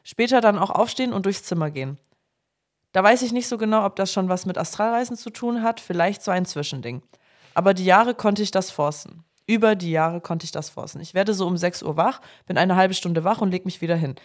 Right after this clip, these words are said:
Zack, bin ich wieder in dieser Zwischenwelt oder manchmal auch im Klartraum. Das Klarträumen habe ich mir dann auch angelernt, indem ich eine Zeit lang in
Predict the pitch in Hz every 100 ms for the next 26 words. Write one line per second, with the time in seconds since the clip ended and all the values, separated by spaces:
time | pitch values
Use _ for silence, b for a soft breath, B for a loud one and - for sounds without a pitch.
0 | B _ 226 226 214 214 196 180 175 165
1 | 160 - 151 156 139 131 - 170 170 175
2 | - 180 151 170 - 143 139 - 131 143
3 | _ _ _ _ _ _ _ _ _ _
4 | 180 170 - 202 220 - 220 220 202 202
5 | 208 185 180 120 156 - 143 139 139 143
6 | b b b - 180 208 208 180 165 -
7 | 190 208 226 226 - 175 170